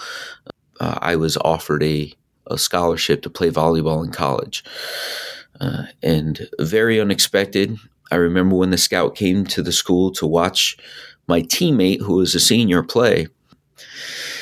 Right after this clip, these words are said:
Oh, wow, it's drumming up a little of emotion.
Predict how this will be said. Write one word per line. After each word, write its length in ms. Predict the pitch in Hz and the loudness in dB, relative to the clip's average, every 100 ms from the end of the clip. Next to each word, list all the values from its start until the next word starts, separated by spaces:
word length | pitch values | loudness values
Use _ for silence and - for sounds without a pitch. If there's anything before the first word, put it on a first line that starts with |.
| - _ - | -16 _ 0
Oh, 140 | 104 | 2
wow, 220 | 82 107 | 2 2
it's 120 | 85 | 2
drumming 340 | - 110 101 98 | 0 0 4 4
up 140 | 90 | 4
a 40 | 90 | 4
little 220 | 101 101 | 4 2
of 140 | 85 | 2
emotion. 480 | 90 113 123 - 76 | 2 2 2 0 -4